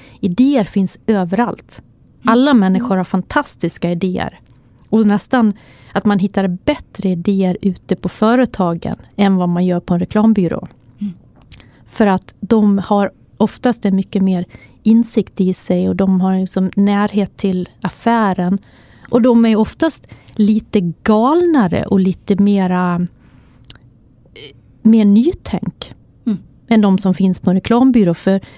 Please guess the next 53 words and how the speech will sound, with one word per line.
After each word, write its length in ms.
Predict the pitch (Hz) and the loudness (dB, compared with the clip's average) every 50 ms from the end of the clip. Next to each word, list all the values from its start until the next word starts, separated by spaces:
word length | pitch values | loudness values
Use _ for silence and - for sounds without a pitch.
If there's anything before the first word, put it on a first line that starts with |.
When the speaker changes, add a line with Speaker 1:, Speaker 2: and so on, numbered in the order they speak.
| - - | -10 -2
Speaker 1:
på 100 | - 214 | 0 2
en 60 | 214 | 2
reklambyrå 440 | 208 - - 214 226 233 269 262 226 | 2 0 0 2 2 2 2 2 2
har 60 | 208 | 2
man 200 | 196 196 196 220 | 2 2 2 2
lärt 280 | 285 320 233 170 - | 2 2 0 -2 -4
sig 140 | - - 180 | -2 -2 -2
hur 300 | 165 - - 302 311 247 | 0 2 2 2 2 2
man 220 | 180 170 165 165 - | 0 0 -2 -4 -4
ska 140 | - - | -6 -6
hitta 220 | 170 165 - - - | -6 -6 -6 -10 -10
på 180 | - - - | -6 -6 -6
idéer. 400 | - - - - - - - 196 - - - - - | -6 -4 -6 -6 -6 -8 -8 -10 -12 -14 -20 -10 -8
Speaker 2:
Mm. 80 | 214 | -8
Speaker 1:
Så 120 | 185 - 214 | 0 2 2
jag 140 | 196 185 - | 2 2 0
tycker 240 | - 226 - 285 | -4 -2 0 0
det, 180 | 240 214 185 180 - - - - - - | 0 0 0 -2 -6 -12 -20 -20 -4 -2
det 80 | 220 | -2
är 40 | 208 | 0
så 100 | - 233 | 2 0
här 180 | 196 185 190 - - - | 0 0 -2 -6 -10 -12
kul 380 | _ - - 330 320 269 208 185 | _ 0 2 2 2 2 0 -2
att 100 | 175 170 | -2 -2
bara 120 | 185 180 | -4 -2
gå 140 | - 196 196 | 0 0 0
runt 200 | 196 202 190 - | 2 0 0 0
som 160 | - - 185 | -2 0 0
en 100 | 185 180 | 0 2
detektiv 600 | - 185 - - - - - - - 285 269 196 185 | 0 -2 -4 -4 -8 -14 -12 -4 0 0 0 2 0
och 60 | 175 | -2
bara 80 | - 165 - | -2 -4 -2
hitta 280 | - 202 - - - 180 | -2 -2 -2 0 -2 -2
idéer. 500 | 180 180 269 285 247 165 - - - - - _ _ _ _ _ _ _ _ _ _ _ _ _ _ _ _ _ _ _ | 0 0 2 2 2 0 -2 -4 -10 -12 -16 _ _ _ _ _ _ _ _ _ _ _ _ _ _ _ _ _ _ _
Och 100 | 240 214 | 2 2
det 100 | 247 240 | 2 2
finns 220 | - 277 247 220 | 2 2 2 2
massor 280 | 247 240 - - - 269 | 0 -2 -2 -2 -2 0
med 120 | 262 226 | 0 2
olika 280 | 208 202 208 - 202 190 | 0 0 -2 -2 -4 -4
sätt 460 | - - 202 - - _ - - - - _ _ _ _ _ _ - | -2 -4 -4 -6 -6 _ -20 -20 -20 -20 _ _ _ _ _ _ -6
att 280 | - 202 - - - - | -6 -6 -6 -8 -14 -14
liksom 240 | 202 - - 196 185 | -8 -4 -4 -4 -2
hitta 440 | - - 214 - - _ - 220 196 | -2 -4 -4 -4 -6 _ -4 -2 0
de 120 | 190 185 | 0 0
här 180 | 170 190 190 190 | 0 0 0 -2
idéerna. 580 | 190 180 247 262 254 247 233 196 185 185 180 | -2 0 0 0 0 0 0 0 -2 -2 -2
Det 120 | 180 180 220 | -2 0 0
är 40 | |
ju 180 | 240 254 254 220 | 2 2 0 0
som 140 | - 202 202 | 0 0 0
när 120 | 202 202 | 2 2
man, 260 | 190 190 190 185 185 | 2 2 0 0 -2